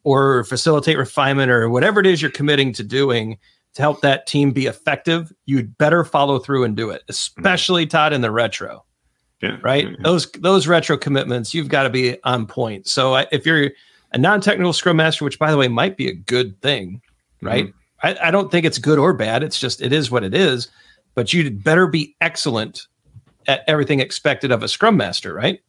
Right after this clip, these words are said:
Speaker 1: And do
Speaker 2: Mm-hmm.
Speaker 1: what you say you're gonna do.
Speaker 2: I like it. Should we, are we just gonna keep counting? Tip
Speaker 1: Yeah,
Speaker 2: number,
Speaker 1: maybe.
Speaker 2: tip number three. Um, <laughs> tip number three:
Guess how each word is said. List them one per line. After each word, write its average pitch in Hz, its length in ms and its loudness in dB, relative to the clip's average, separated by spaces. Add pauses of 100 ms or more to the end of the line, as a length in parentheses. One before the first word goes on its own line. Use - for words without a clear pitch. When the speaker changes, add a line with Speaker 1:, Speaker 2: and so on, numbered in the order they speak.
(200)
Speaker 1:
And 190 240 2
do 151 40 2
Speaker 2:
Mm-hmm. 131 60 2
Speaker 1:
what 139 120 0
you 131 60 -6
say 143 120 2
you're 143 100 0
gonna 165 180 0
do. 175 200 -2 (540)
Speaker 2:
I 107 60 -2
like 104 260 0
it. - 180 -10 (1040)
Should - 400 0
we, - 20 -2
are 131 140 4
we 127 120 2
just 117 260 -2
gonna 120 120 0
keep - 180 -8
counting? 110 420 -6 (160)
Tip - 120 2
Speaker 1:
Yeah, 302 160 4
Speaker 2:
number, 104 220 -2
Speaker 1:
maybe. 196 200 2
Speaker 2:
tip 185 140 4
number 107 280 0
three. 107 560 -8 (720)
Um, 117 420 2
<laughs> - 200 -4
tip - 260 0
number 185 240 4
three: 185 540 4